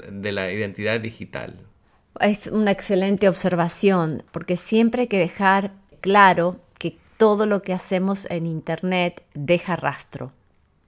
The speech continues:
Speaker 2: Lo voy a volver a decir, todo lo que hacemos en Internet deja rastro, por lo que si no queremos que se haga un uso indebido de nuestra información personal,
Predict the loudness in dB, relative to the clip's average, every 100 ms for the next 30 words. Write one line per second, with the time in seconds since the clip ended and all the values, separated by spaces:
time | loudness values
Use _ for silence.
0 | _ _ -4 -2 0 0 0 -2 -2 -4
1 | -6 -6 -10 -2 0 2 2 0 -2 -6
2 | -2 -2 -2 -4 -6 -8 -6 -6 -4 -6
3 | -4 -4 -4 -4 -4 -6 -8 -8 -8 -12
4 | -20 -20 -20 -12 0 2 2 -2 -4 -2
5 | 0 0 0 2 2 2 2 -2 -6 -10
6 | -10 -4 -2 -2 -2 -2 -4 -4 -4 -4
7 | -6 -8 -6 -6 -2 0 0 0 -2 -4
8 | -20 -20 _ -4 -2 -4 -6 -10 -8 -10
9 | -8 -8 -4 -4 -4 -6 -4 0 2 2
10 | -2